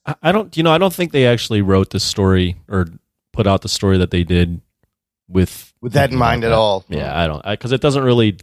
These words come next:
Speaker 1: do anything with that.
Speaker 2: I mean, but he, yeah,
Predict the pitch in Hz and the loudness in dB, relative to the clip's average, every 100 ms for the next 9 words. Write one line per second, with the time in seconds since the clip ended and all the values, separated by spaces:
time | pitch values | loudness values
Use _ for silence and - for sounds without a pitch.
0 | _ 98 87 101 - - 107 - 78 - | _ 0 2 2 -2 -10 -12 -12 -12 -14
1 | _ _ _ _ _ _ _ _ _ _ | _ _ _ _ _ _ _ _ _ _
2 | _ _ _ _ _ _ _ _ 185 247 | _ _ _ _ _ _ _ _ -4 -2
3 | 214 220 156 226 180 175 185 185 190 | -2 -4 -6 -10 -8 -2 0 0 -2